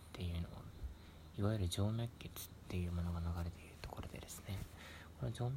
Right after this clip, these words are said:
血っていうのは、まあ、二酸化炭素が多いんですね。まあ、体内で使った二酸化、じゃあ酸素で、で、その、まあ、老廃物とかいらないものとして二酸化炭素が出てくると。で、赤血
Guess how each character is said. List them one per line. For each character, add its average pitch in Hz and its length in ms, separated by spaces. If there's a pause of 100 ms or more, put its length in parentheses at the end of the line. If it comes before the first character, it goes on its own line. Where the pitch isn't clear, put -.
(240)
血 - 200
っ - 20
て - 140
い - 20
う 90 40
の 87 80
は、 92 140
ま 107 80
あ、 104 120
二 92 80
酸 110 160
化 123 100
炭 139 160
素 - 160
が 90 100
多 85 60
い 85 60
ん 87 40
で 92 80
す - 140
ね。 117 160 (1900)
ま 110 80
あ、 - 20 (160)
体 104 240
内 87 180
で - 160
使 - 220
っ - 20 (180)
た 135 200 (460)
二 95 80
酸 90 260
化、 - 180 (140)
じ - 80
ゃ - 40
あ - 40 (260)
酸 92 200
素 - 80
で、 - 420 (680)
で、 - 40
そ - 140
の、 95 160 (240)
ま 101 80
あ、 - 40 (340)
老 104 140
廃 95 200
物 90 80 (160)
と - 60
か - 120
い 101 80
ら 98 100
な 95 100
い 92 80
も 92 120
の 95 60
と 98 140
し - 60
て - 120
二 110 100
酸 95 160
化 - 120
炭 92 160
素 - 80
が 98 100
出 - 60
て - 100
く - 120
る - 60 (520)
と。 120 60
で、 117 60
赤 - 200
血 - 120